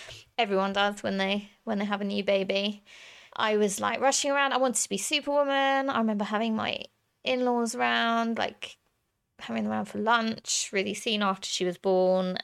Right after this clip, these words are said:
And actually my recovery was slow. It was the toughest recovery of the, the three. Um, but mentally, about the birth, I was just on cloud nine, and I, and I still, I'm still on cloud nine, and she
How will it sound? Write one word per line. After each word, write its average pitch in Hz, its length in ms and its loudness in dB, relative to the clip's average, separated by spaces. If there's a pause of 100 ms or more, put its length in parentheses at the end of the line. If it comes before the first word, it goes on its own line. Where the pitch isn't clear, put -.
And 202 140 0
actually 208 320 0
my 202 140 4
recovery 202 480 2
was 180 200 2
slow. - 280 -2
It 190 360 2
was 196 140 -2
the 196 220 -2 (140)
toughest 220 420 -2
recovery 190 640 -2 (560)
of 202 200 0 (160)
the, 185 140 2 (200)
the 208 120 0
three. 190 640 -2 (140)
Um, 180 480 -4 (640)
but 220 200 4
mentally, 226 1000 0 (180)
about 190 300 -2
the 202 80 0
birth, - 580 -4 (300)
I 185 220 0
was 180 180 2
just - 260 -4
on 190 160 -2
cloud 101 320 -4
nine, 190 540 -2
and 202 180 -2
I, - 380 -4 (220)
and 190 140 0
I 180 100 0
still, 185 540 0
I'm 269 280 -2
still - 240 4
on 277 160 0
cloud 254 260 0
nine, 240 320 0
and 208 180 0
she 208 520 -2